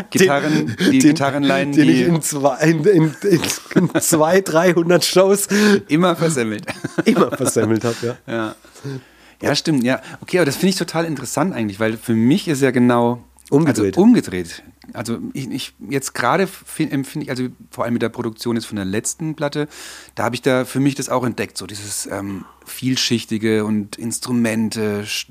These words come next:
Speaker 2: neue dazu zu, ähm, kreieren. Aber insgesamt, also würd ich mich wirklich einfach als Live-Musiker bezeichnen. Also das ist einfach so, ich atme das,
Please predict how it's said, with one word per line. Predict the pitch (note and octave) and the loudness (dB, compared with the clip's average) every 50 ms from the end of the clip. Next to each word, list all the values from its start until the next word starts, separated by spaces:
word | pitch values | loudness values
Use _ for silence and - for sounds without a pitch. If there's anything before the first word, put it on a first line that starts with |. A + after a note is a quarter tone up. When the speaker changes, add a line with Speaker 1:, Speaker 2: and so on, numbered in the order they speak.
| - - | -16 -16
Speaker 2:
neue | F2+ G2+ C3+ B2+ A#2+ A#2+ B2 B2 A#2 | -10 -6 -4 -2 0 2 2 2 2
dazu | A#2 A#2 A2 - - - A#2+ A#2 A#2+ A#2 A2+ A#2 | 0 -2 -4 -6 -8 -6 -4 -4 -2 -4 -4 -6
zu, | A2+ - - A#2 A2+ A2 G#2+ G2+ - | -10 -10 -8 -6 -6 -6 -6 -6 -8
ähm, | - A2+ G#2 G#2 G#2 G2+ G#2 G#2+ G#2+ A2+ - | -8 -8 -8 -6 -6 -6 -6 -8 -8 -12 -14
kreieren. | - - - A2+ A2+ - C#3 C3 B2+ A#2+ A#2 A2+ G#2+ - - - - - - - - - - | -12 -10 -8 -8 -6 -2 2 2 4 4 4 2 0 -2 -6 -18 -18 -16 -16 -18 -18 -12 -10
Aber | - A2 A2+ - | -6 -6 -4 0
insgesamt, | - C#3 D3 - - - G2 F#2+ G#2 A2 D#3+ A3 A#3 - | 0 0 0 0 -2 -6 -4 -2 0 0 0 0 -2 -2
also | - G#2+ A2 G2+ F#2+ G2 - _ _ - | -4 -6 -6 -6 -8 -10 -18 _ _ -8
würd | A#2 A2+ A#2 A#2 | -4 -4 -4 -4
ich | - D3+ F#3 F#3 - | -4 -4 -4 -4 -2
mich | D3+ C#3+ B2+ B2 G#2+ | -4 -4 -4 -6 -4
wirklich | G#2+ A#2+ C#3 D#3 D#3+ F3 D#3 D3+ - | -2 0 0 0 -2 -4 -6 -6 -6
einfach | A#2+ A#2+ A#2 A#2 B2+ B2 - | -6 -6 -4 -6 -6 -6 -4
als | A#2+ A#2+ A#2+ A#2 - - - - - - _ _ _ _ _ _ _ - - - | -4 -4 -4 -6 -6 -8 -8 -8 -10 -14 _ _ _ _ _ _ _ -20 -14 -6
Live-Musiker | G#2+ B2 C#3 D3 C#3 - G2+ F#2+ D#2+ E2 D#2+ D#2+ D2+ D2 - _ _ _ _ _ _ _ _ _ _ | -2 0 0 0 0 -2 -4 -4 -4 -6 -6 -8 -8 -10 -12 _ _ _ _ _ _ _ _ _ _
bezeichnen. | - - - - - - - - - G2+ F2+ | -16 -12 -8 -6 -6 -4 -6 -6 -8 -10 -12
Also | - F2+ F#2+ | -10 -10 -10
das | F#2 F#2 | -8 -8
ist | - C3 - | -8 -6 -4
einfach | - B2+ B2+ B2+ B2 | -2 -2 -2 -2 0
so, | - B2+ B2+ A#2+ - - - - - - - _ _ - - | 2 2 2 0 0 -6 -14 -20 -20 -20 -20 _ _ -14 -10
ich | - - - - | -10 -10 -6 -2
atme | - G3 D#3+ C3 D3 - D#3+ D3+ | -2 0 0 0 0 -2 -2 0
das, | D3+ D3+ D3 D3 - - - - | 0 0 0 0 -2 -6 -10 -12